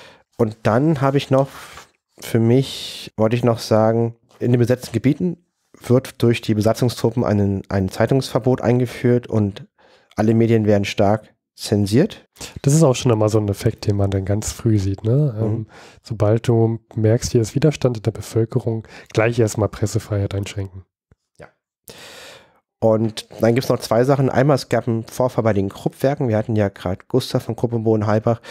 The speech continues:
Speaker 2: Mhm.
Speaker 1: Da wurde, da wo, kamen Besatzungstruppen ins Werk und wollten, äh, was zwangsrequirieren, einen Lastwagen. Die Arbeiter hatten sich gewehrt und dann gab's so Zwischenfällen, wo dreizehn Arbeiter starben. Und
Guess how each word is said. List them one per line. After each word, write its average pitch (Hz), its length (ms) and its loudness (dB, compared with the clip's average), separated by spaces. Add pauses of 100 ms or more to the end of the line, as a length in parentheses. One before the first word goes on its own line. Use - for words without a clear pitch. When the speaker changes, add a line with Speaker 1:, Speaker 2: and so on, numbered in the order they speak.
Speaker 2:
Mhm. 104 260 -6
Speaker 1:
Da 110 180 2
wurde, 117 380 4 (320)
da 104 140 0
wo, 117 220 4
kamen 110 240 -4
Besatzungstruppen 117 720 -2
ins - 260 -4
Werk 120 200 2
und 107 140 -4
wollten, 107 540 -2 (220)
äh, 98 340 4 (120)
was 98 200 -2
zwangsrequirieren, 120 760 -2
einen 95 280 -2
Lastwagen. 110 720 0
Die 107 120 0
Arbeiter 101 360 2
hatten 107 160 -2
sich 101 120 -4
gewehrt 104 460 2
und 107 100 -4
dann 92 200 0 (440)
gab's 104 300 0
so 101 60 -2
Zwischenfällen, 104 680 -2
wo 101 80 2
dreizehn 98 500 -4
Arbeiter 110 380 0
starben. 110 400 0 (600)
Und 107 280 2